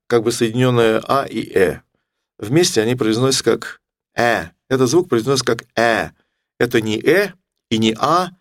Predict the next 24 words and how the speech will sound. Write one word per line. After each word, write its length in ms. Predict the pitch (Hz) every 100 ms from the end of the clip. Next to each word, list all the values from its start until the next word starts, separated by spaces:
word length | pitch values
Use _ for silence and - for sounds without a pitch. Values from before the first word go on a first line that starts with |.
| _ _
это 200 | 113 117
звук 320 | 117 156 160 123
между 600 | 131 110 82 87 82 - _ _ -
«э» 160 | 165 -
и 220 | 123 123
«а». 300 | - 90 71 - _ _
Это 180 | 120 127
звук 240 | 135 - - -
«э». 420 | 120 110 95 78 _ _ _ _ -
Старайтесь 400 | 160 175 131 120
его 140 | 104
произносить 680 | 107 98 107 104 85 - -
вместе 260 | 98 98 104
со 100 | 113
мной. 280 | 92 80 71 _ _
«Э», 460 | 127 139 127 98 82 - _ _ _ _ 123
«э». 460 | 135 127 107 80 - _ _ _ _ _ _ 98
Bad. 540 | 92 151 120 87 82 _ _ _ _
Bad 440 | 95 151 202 127 80 _ _
значит 380 | 101 143 175 -
плохой. 560 | 139 127 92 82 78 _ _ _ _ _ _ _ _ _ _ -
«Э», 460 | 147 139 98 80 _ _ _ _ _ _
bad. 440 | 113 131 90 - _ _ _ _ _ _ _
«Э», 540 | 139 143 135 107 80